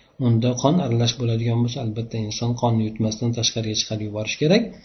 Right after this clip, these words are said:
Agar qondan xoli bo'ladigan bo'lsa, tishni orasida qolgan narsa, buni iste'mol qilsa bo'ladi, lekin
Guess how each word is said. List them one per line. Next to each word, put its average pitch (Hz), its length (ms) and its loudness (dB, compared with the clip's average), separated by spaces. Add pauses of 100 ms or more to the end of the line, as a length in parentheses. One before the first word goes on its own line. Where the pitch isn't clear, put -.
Agar 120 300 0
qondan 120 400 4
xoli 110 320 -2
bo'ladigan 139 480 0
bo'lsa, 156 220 0
tishni 156 240 0
orasida 151 300 0
qolgan 156 320 0
narsa, 156 320 4 (440)
buni 117 280 2
iste'mol 110 460 -2
qilsa 113 280 -2 (380)
bo'ladi, 117 560 0
lekin 147 360 2